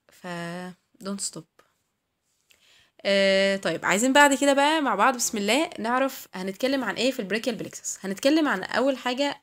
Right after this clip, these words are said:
الديفينيشن، عايزين نعرف الديفينيشن بتاع البراكيال بليكسس، يعني ايه اصلًا براكيال بليكسس، عايزين نعرف فورميشن بتاعها والبرانشز، ولو حصل لها اصابه ايه اللي هيحصل. قبل بس ما ادخل على ال-، البراكيال بليكسس على طول، عايزه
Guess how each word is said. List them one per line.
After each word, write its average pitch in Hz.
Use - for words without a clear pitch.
الديفينيشن، 196
عايزين 196
نعرف 202
الديفينيشن 196
بتاع 180
البراكيال 190
بليكسس، 202
يعني 175
ايه 208
اصلًا 196
براكيال 196
بليكسس، 190
عايزين 247
نعرف 254
فورميشن 208
بتاعها 202
والبرانشز، 233
ولو 262
حصل 233
لها 247
اصابه 285
ايه 226
اللي 240
هيحصل. -
قبل 254
بس 269
ما 247
ادخل 254
على 226
ال-، 180
البراكيال 233
بليكسس 240
على 185
طول، 302
عايزه 262